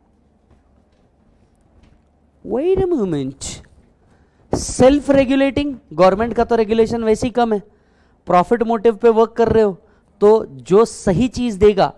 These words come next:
जो driving force रहेगा, वो profit ही रहने वाला है। और आप self ही regulate करते हैं, demand में, demand of the product ही market को क्या करती? regulate करती है। आज मुझे एक बात बताइए ना, कहीं ना कहीं mobile industry जो है, ये हमारे यहाँ India के अंदर में कैसी चल रही है बेटा?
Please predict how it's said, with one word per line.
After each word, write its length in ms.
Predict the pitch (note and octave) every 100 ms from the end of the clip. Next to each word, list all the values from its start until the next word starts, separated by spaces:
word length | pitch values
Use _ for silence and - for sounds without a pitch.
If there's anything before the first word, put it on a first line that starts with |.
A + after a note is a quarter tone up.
| _
जो 160 | C#3+ G#3
driving 560 | D#3 F3+ F#3+ A3 B3+
force 300 | A#3 A3+ A3
रहेगा, 260 | G#3+ G3 D#3+
वो 160 | D#3 F#3
profit 420 | A#3 A#3 C4+ B3+
ही 60 |
रहने 260 | B3+ B3 B3
वाला 260 | A#3 A3 G3+
है। 140 | G3 - - - -
और 120 | D#3+
आप 120 | G3+
self 360 | G3+ - A3+ A3+
ही 60 | B3+
regulate 400 | A3+ A3+ A3+ -
करते 240 | G#3+ G3
हैं, 80 | F3+
demand 340 | F#3+ G3 A3
में, 260 | G#3+ A3+ B3 _ _ _ _ C#3+ C#3
demand 360 | G3+ A3 C4+ C4
of 100 | A3+
the 120 | B3
product 400 | A#3+ A#3+ A#3+ A#3+
ही 200 | C#4+ A3+
market 440 | F#3 G3 G3 A3
को 80 | G#3+
क्या 160 | A3 A3+
करती? 400 | A3 A3 D#4 D#4+ - -
regulate 560 | D#3 G3 G3 A3 A#3 A#3
करती 400 | A3+ G#3 - G3
है। 100 | F3+ - _ -
आज 180 | G3 G#3
मुझे 180 | G#3
एक 100 | A3+
बात 140 | F#3+ F#3+
बताइए 260 | F#3+ F#3
ना, 80 | F3
कहीं 240 | D#3 F3+ G#3+
ना 100 | G3+
कहीं 280 | F3 E3 - - -
mobile 400 | F3+ F#3 G3+ A#3+
industry 460 | A3 G#3+ - A3+
जो 120 | F#3+ F3+
है, 260 | C3+ A2+ _ _
ये 140 | D#3+ G#3
हमारे 320 | G3+ G#3 G#3+
यहाँ 120 | A3
India 320 | G3+ F#3+ G#3
के 100 | A3
अंदर 240 | G#3+ G#3 G#3
में 120 | G#3+
कैसी 240 | G3+ -
चल 180 | G3+ G#3
रही 160 | G3 G#3+
है 60 |
बेटा? 280 | G3+ F#3+ A#3